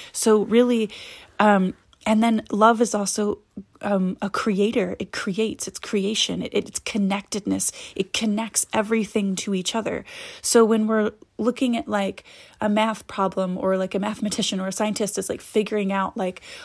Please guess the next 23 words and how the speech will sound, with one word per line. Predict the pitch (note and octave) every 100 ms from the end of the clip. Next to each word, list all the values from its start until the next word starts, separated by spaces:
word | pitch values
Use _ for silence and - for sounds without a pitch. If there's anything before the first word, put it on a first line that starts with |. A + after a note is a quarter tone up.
| -
oh, | A#3 A3
the | G3
chemistry | - A#3 A3+ - G#3+ G3
of | -
something, | F#3+ F3 F#3 F3+ -
it's, | - G#3 - - - - - - - - - -
it's | G#3+ A#3 -
almost | C4 C#4 C#4 -
like | A3+ -
we | G3 A#3+
don't | A#3 A3
need | C4+ A#3
all | F#3+
these, | F#3 G3 F#3 F3+ - - - - - -
<laughs> | - - - - - -
um, | A3 G3 F3+ F#3+ _ _ _ _ _ _ _ _ _ _
you | A#3
know, | G#3+ F#3 - - - -
theories | - C4+ A#3+ A3+ G#3 G3 E3+ G3
and, | F#3 F#3 F3+ F3 -
um, | G3 F#3 F3+ F3+ - _ -
you | - G#3
know | F#3+ B3+ -